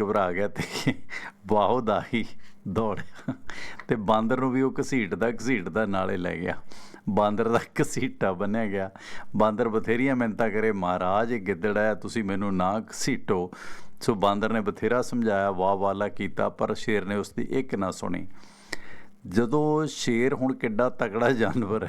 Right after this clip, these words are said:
ਹੈ, ਉਹਨੇ ਆਪਣੀ ਜਾਨ ਬਚਾਉਣੀ ਸੀ। ਉਹ ਤਾਂ ਇਹਨੇ ਗ-, ਅਹ, ਮਤਲਬ ਜਿਵੇਂ ਕਰਾਹ ਪਾਇਆ ਹੁੰਦਾ ਮਾੜਾ, ਹੈ ਨਾ, ਚੰਗੇ ਟਰੈਕਟਰ ਦੇ ਪਿੱਛੇ, ਉਹਨੇ ਤਾਂ ਉਹਦਾ ਕਰਾਹਾ ਬੰਨ੍ਹਤਾ।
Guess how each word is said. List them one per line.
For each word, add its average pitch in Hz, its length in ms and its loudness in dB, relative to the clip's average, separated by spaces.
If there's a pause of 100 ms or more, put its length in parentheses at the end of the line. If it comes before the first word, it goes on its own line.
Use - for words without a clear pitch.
ਹੈ, - 80 -2 (460)
ਉਹਨੇ 135 220 4
ਆਪਣੀ 139 340 2
ਜਾਨ 127 240 2
ਬਚਾਉਣੀ 113 440 0
ਸੀ। 107 300 -4 (460)
ਉਹ 127 140 2
ਤਾਂ 151 120 0
ਇਹਨੇ 147 160 2
ਗ-, 110 140 0
ਅਹ, 110 520 2
ਮਤਲਬ 110 480 0 (180)
ਜਿਵੇਂ 110 260 2
ਕਰਾਹ 117 340 4
ਪਾਇਆ 120 300 2
ਹੁੰਦਾ 110 220 2
ਮਾੜਾ, 104 580 2 (320)
ਹੈ 104 60 2
ਨਾ, 110 260 0
ਚੰਗੇ 104 380 0
ਟਰੈਕਟਰ 98 380 -4
ਦੇ 98 100 -2
ਪਿੱਛੇ, 95 420 -4 (340)
ਉਹਨੇ 120 220 2
ਤਾਂ 127 100 2
ਉਹਦਾ 123 220 2
ਕਰਾਹਾ 110 420 4
ਬੰਨ੍ਹਤਾ। 120 500 0